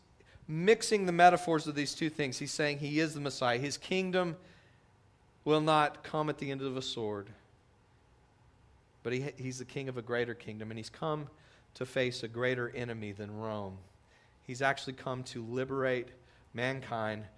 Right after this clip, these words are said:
from the clutches of the sinful systems that have held them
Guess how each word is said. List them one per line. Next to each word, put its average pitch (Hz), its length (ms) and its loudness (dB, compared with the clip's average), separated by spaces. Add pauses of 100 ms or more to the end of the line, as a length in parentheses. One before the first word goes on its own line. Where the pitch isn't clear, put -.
(200)
from 110 160 -12
the 107 40 -10
clutches 113 640 -4
of 107 160 -6
the 107 60 -10
sinful 120 440 -8
systems 104 500 -10
that 101 80 -12
have 95 100 -14
held 98 300 -8
them 87 100 -14